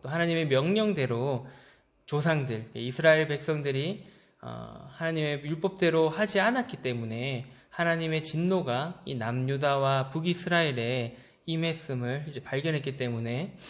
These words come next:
어, 요시야 왕은 자신의 옷을, 어, 찢었던 것입니다. 어, 하나님의 말씀에 비추어서 자신들을 돌아보았을 때, 어, 자신들의 삶이 얼마나 하나님 앞에서 벗어난 삶이었는지를,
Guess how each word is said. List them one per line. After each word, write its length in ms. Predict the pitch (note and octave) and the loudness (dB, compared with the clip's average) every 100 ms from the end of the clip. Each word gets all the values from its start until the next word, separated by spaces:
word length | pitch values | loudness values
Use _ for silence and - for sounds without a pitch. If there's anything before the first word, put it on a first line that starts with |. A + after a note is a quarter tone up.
| - - - | -12 -12 -6
어, 80 | B2 | -2
요시야 300 | B2 A#2+ C3+ | 0 2 4
왕은 540 | C3 C#3 B2 C#3+ F#3+ | 4 2 0 -2 -4
자신의 380 | - B2 C3+ B2 | -4 -4 -2 -2
옷을, 600 | C3 D3 C#3+ C3+ G#3 - - - | -2 -4 -2 -2 -2 -8 -18 -20
어, 180 | - A2 | -16 -14
찢었던 1120 | - D3 C3+ - - _ _ _ _ B2+ D3+ | -8 -6 -6 -8 -20 _ _ _ _ -4 -4
것입니다. 600 | D#3+ A#2+ B2+ A2+ A2 B2+ - _ _ _ _ _ _ _ _ _ _ _ _ - - - - _ | -2 -2 -2 -4 -8 -14 -16 _ _ _ _ _ _ _ _ _ _ _ _ -20 -20 -20 -20 _
어, 100 | C#3 | -4
하나님의 440 | C3+ B3+ C#4 C4 | 2 4 4 4
말씀에 440 | A#3+ E3 F3 G#3 F#3 | 8 8 6 0 0
비추어서 500 | D#3+ - G3+ F3+ D3+ | -2 -2 0 0 0
자신들을 840 | C#3 C3+ F3+ E3 D#3+ D#3+ D#3+ D#3 | -2 -2 0 0 0 2 0 -2
돌아보았을 720 | - G#3 G3 D#3+ D3 C#3 B2 | 0 2 4 4 4 0 -6
때, 520 | - A#2 B2 C#3 A#2+ - - _ - | -6 -6 -4 -4 -6 -12 -20 _ -14
어, 80 | A#2+ | -8
자신들의 480 | C3 C3 E3+ E3 | -6 -4 -2 -2
삶이 260 | D3+ D#3+ D#3+ | -2 -2 2
얼마나 580 | D3+ G3+ A#3 A#3+ A#3 A3 | 2 2 0 0 0 0
하나님 420 | F#3+ G#3 G3+ F3 | 0 2 2 2
앞에서 520 | D#3 D#3 C3 - B2 G3 - - _ | 0 0 -4 -2 -2 -4 -10 -20 _
벗어난 580 | - D#3+ F3+ E3 D#3+ D#3+ | 0 2 2 4 2 2
삶이었는지를, 1300 | D#3 F#3+ G#3 A3 D#3+ B2 A#2 A#2 A2+ A2+ C3 A#2+ | 0 0 2 2 2 2 -2 -4 -6 -4 -4 -4